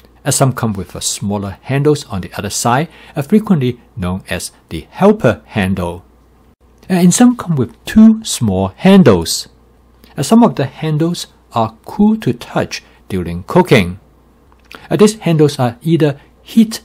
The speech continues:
insulated or they are designed to stay cool. Uh, and then some of the handles are made, uh, of, uh, materials that are resistant to heat. Uh, that could be used in an oven.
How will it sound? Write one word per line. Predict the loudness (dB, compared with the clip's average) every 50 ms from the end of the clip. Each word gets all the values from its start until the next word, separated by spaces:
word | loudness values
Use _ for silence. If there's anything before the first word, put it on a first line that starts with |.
| _ _ -4
insulated | -2 -2 0 0 0 0 0 0 0 -2 -2 -4 -6 _ _ _ _ _ _ _ _ _ _ _ _ _ _ _ _ _ _ _ 0
or | 2 4 4 4 2 0 _ -2
they | -2 -2 -2
are | -2 -4 -4 -4 -6 -6
designed | -6 -6 -4 -4 -2 0 0 0 -2 -6 _ _ _ _
to | -10 -10 -8
stay | -8 -10 -10 -10 -8 -8 -8 -12 _
cool. | -12 -4 0 4 4 6 4 4 0 -6 _ _ _ _ _ _ _ _ _ _ _ _ _ _ _ _ -4 -2
Uh, | -2
and | 0 0 0 2
then | 2 2 2
some | 0 0 0 0 0
of | 0
the | -2 -4
handles | -4 -4 -6 -6 -4 -2 -2 -2 -2 -2 -4 -6 -12 _ _ _
are | -8 -8 -6
made, | -6 -4 -4 -6 -6 -6 -12 _ _ _ -12
uh, | -8 -8 -8 -8 -8 -10 -8
of, | -8 -8 -8 -8 -10
uh, | -8 -8 -8 -8 -10 -10
materials | -10 -10 -10 -10 -4 0 2 2 4 2 2 -2 -4 -4
that | -2 -2 0
are | 0 -4 -4 -10 -20 -18 -10
resistant | -6 -6 -4 -2 -2 -2 -2 -2 -2 -4 -4 -6 -6 -8
to | -12 -12
heat. | -10 -6 0 2 2 2 2 -2 -12 -16 _ _ _ _ _ _ _ _ _ _ _ _ -6
Uh, | 0
that | 2 2 4 4
could | 0 2
be | 0 -4 -4 -4 -10 _ -6
used | -2 -2 -2 -2 -2 -6 -12 _ -10
in | -6 -4 -4
an | -4 -6 -8 -12 _ 0
oven. | 2 2 4 4 2 -2 -4 -10